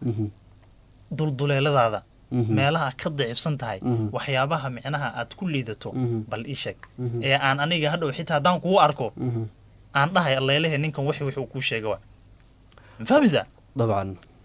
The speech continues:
Speaker 2: I, i, si la mid ah.
Speaker 1: Mhm.
Speaker 2: Waan u sheegay, uu yidhi,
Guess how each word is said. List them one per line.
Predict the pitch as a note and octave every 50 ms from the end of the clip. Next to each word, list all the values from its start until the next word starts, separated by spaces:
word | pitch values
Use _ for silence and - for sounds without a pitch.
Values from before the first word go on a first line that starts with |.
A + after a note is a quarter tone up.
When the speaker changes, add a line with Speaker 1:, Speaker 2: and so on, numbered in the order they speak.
| - - -
Speaker 2:
I, | - - - -
i, | G3 - - - - -
si | - - A#3
la | A#3+ A#3
mid | A3 F#3+ D#3+ C3
ah. | A2 G2 - -
Speaker 1:
Mhm. | C3+ A#2+ A2 A2 G#2 F#2+ - - - - - - - - - - - - -
Speaker 2:
Waan | D3+ G3
u | G#3
sheegay, | - - F3+ D#3+ D3 D3 C#3
uu | B2+ A#2+
yidhi, | A2+ G#2+ G2+ A2